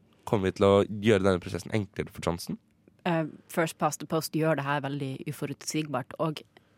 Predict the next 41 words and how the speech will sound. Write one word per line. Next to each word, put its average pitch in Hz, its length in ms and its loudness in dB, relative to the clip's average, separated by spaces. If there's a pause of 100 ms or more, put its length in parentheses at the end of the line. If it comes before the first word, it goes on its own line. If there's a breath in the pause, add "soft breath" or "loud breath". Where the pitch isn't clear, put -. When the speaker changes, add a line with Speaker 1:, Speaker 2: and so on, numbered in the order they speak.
(340 soft breath)
Speaker 2:
man 165 160 0
må 165 140 4
jo - 260 -10
også - 180 -8
ta 156 160 -4
i 147 80 -4
betraktning 147 460 -8
at 139 180 -12
mange 151 220 -2
av 151 60 -4
disse 143 200 -8
valgkretsene, 147 640 -6
der 135 100 -8
er 151 140 -8
det 139 160 -10
sånn 127 140 -10 (440 soft breath)
veldig 156 520 -4
marginalt. 151 580 -4
Det 170 160 -4
er 156 100 -2
veldig 156 220 -4 (400)
små 180 260 -2
forskjeller 165 480 -6
mellom 147 400 -6 (580 soft breath)
Brex-, - 400 -4
eh, 175 140 -4
mellom, 156 320 0
eh, 147 800 -6
de 165 180 -4
konservative 165 640 -2
og 151 160 -4
Labour. 156 320 -2 (140)
Noen 165 180 0
plasser 160 240 -4
så 147 340 -6
er 156 120 -6
det 139 220 -10
snakk - 280 -10
om 127 160 -12
tjue 170 400 -4
stemmer. 151 320 -4